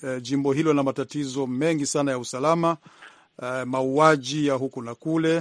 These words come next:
eh, na hivi karibuni kulikuwa na maandamano ya kuomba, ah,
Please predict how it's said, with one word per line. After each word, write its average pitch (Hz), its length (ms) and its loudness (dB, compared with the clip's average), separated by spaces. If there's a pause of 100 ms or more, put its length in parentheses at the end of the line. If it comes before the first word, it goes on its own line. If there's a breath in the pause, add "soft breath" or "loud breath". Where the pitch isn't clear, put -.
(320)
eh, 120 300 -10
na 117 1000 -10 (100)
hivi 131 220 -6
karibuni 143 720 0
kulikuwa 135 380 -6
na 131 100 -2
maandamano 143 920 -2 (500 soft breath)
ya 123 140 -10
kuomba, 135 880 -2
ah, 127 500 -6